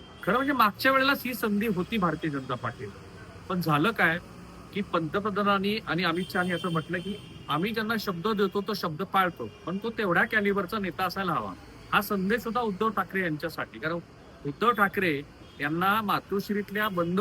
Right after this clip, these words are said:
खोलीमध्ये अमित शहा यांनी मुख्यमंत्री पदाचा शब्द दिला होता, असं उद्धव ठाकरे यांचं म्हणणं. अर्थात, त्याच्यानंतर झालेल्या प्रत्येक विधानसभा निवडणुकीच्या प्रचारामध्ये उद्धव ठाकरे यांनी ती काही गोष्ट सांगितली नाही, पण बिहारमध्ये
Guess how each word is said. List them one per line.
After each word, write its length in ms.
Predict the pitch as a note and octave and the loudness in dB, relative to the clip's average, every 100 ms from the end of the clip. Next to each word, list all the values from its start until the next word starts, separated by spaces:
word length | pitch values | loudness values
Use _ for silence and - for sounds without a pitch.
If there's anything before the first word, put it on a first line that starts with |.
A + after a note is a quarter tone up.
| G#3 | 0
खोलीमध्ये 680 | G3 G3 G#3+ G3+ E3+ G#3 D#3 - - - - - - - - - - - - - - - | 0 2 0 0 2 4 2 -2 -18 -20 -20 -20 -20 -20 -20 -20 -20 -20 -20 -20 -18 -4
अमित 340 | D3 G3+ A3+ | 0 0 -2
शहा 340 | - A#3 G#3+ A#3 | -2 4 6 4
यांनी 180 | G3+ | 2
मुख्यमंत्री 540 | G#3+ F3+ - G#3+ G#3 A3+ | 0 -2 -2 -2 -2 -2
पदाचा 380 | G#3 F#3 F#3 A3 | -2 -2 -2 -2
शब्द 300 | - E3+ D#3 | -2 -2 0
दिला 240 | A#3+ B3+ A3 | 0 2 2
होता, 240 | G3 C4 | 2 0
असं 160 | A3 C4 | 0 -2
उद्धव 240 | F#3+ A3+ | 0 0
ठाकरे 280 | G#3+ G3 F#3+ | 0 0 0
यांचं 280 | D#3+ F3 D#3+ | -2 -4 -4
म्हणणं. 600 | A2+ - - - - C#3+ | -6 -12 -20 -20 -10 -6
अर्थात, 180 | D3 - | -4 -4
त्याच्यानंतर 580 | D3+ C#3+ F3+ F3 G3 | -4 -2 -4 -2 -4
झालेल्या 400 | F3 D3+ C#3+ E3+ | -4 -2 -2 -2
प्रत्येक 360 | F#3 D#3+ - F#3+ | -2 -4 -4 -4
विधानसभा 400 | F3+ F3 E3+ F3 | 0 0 0 -4
निवडणुकीच्या 540 | D#3+ D#3 D#3 D#3+ E3 | -2 -2 -2 -4 -4
प्रचारामध्ये 580 | D#3+ D#3 E3 E3+ D#3 B2 - - - - - - | -4 -4 0 0 0 -2 -6 -16 -20 -20 -16 -8
उद्धव 260 | C#3+ G#3 A3 | 0 2 4
ठाकरे 320 | F#3+ G3 G3 | 2 2 0
यांनी 160 | F3 | 0
ती 140 | F3 F3+ | -2 -2
काही 140 | F#3 | -2
गोष्ट 280 | D#3+ D#3 - | 0 -2 -4
सांगितली 460 | D#3+ D3 E3 F#3+ E3+ | -4 -2 -2 -2 -2
नाही, 120 | F#3+ | -2
पण 200 | A#3+ A3 | -4 -2
बिहारमध्ये 500 | E3+ F#3+ B3 B3+ B3 | 4 6 6 2 -2